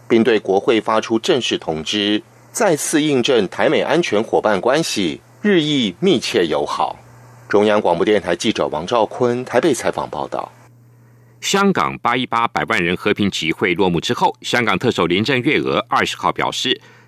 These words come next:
Speaker 2: 将开启对话平台，与各阶层跟不同立场的民众沟通。根据香港电台今天晚间的报道，林郑月娥将在二十四号邀请不同界别的人士，就如何建构对话平台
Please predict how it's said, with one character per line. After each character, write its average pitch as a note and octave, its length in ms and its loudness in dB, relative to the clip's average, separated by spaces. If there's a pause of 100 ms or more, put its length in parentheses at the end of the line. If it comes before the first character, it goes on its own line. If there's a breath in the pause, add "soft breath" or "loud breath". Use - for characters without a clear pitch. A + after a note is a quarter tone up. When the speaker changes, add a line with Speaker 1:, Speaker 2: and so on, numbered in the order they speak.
Speaker 2:
将 C3+ 200 0
开 F3+ 220 0
启 - 280 -4
对 A#2 160 0
话 F#2+ 180 0
平 A2+ 240 -4
台， F2+ 380 -2
与 F2 240 -2
各 E3 180 2
阶 F3+ 240 0
层 F#2 240 -2
跟 A#2+ 200 0
不 F#3 120 4
同 C#3 160 0
立 E3+ 160 0
场 - 220 -2
的 C#2+ 80 -4
民 - 180 -2
众 E2+ 160 2
沟 G#2 180 2
通。 D3 240 0 (600 loud breath)
根 D3+ 120 4
据 D#3 140 4
香 D#3+ 180 0
港 B2+ 140 0
电 C#3+ 160 0
台 F#2+ 280 -2
今 C3+ 200 -2
天 A#2 220 0
晚 C#2 200 -2
间 A2 160 -2
的 G#2+ 80 0
报 B2+ 200 0
道， - 260 -2 (300 soft breath)
林 D3 160 4
郑 F3+ 160 4
月 F3 160 0
娥 D#2 280 -2
将 A2+ 160 0
在 A2+ 120 -2
二 A#2+ 120 0
十 G#2+ 140 -6
四 D#3+ 260 -4
号 G#2+ 340 -2
邀 B2+ 200 0
请 D2 280 -4
不 - 140 -2
同 G2 200 0
界 B2+ 180 -2
别 F2+ 160 -2
的 F#2+ 100 0
人 D2 220 -2
士， - 300 -2 (240 soft breath)
就 C#3+ 180 4
如 A#2+ 160 2
何 D3 180 0
建 E3+ 320 0
构 C3 220 0
对 B2 140 -2
话 G#2 200 0
平 G2 280 -4
台 D#2+ 280 -2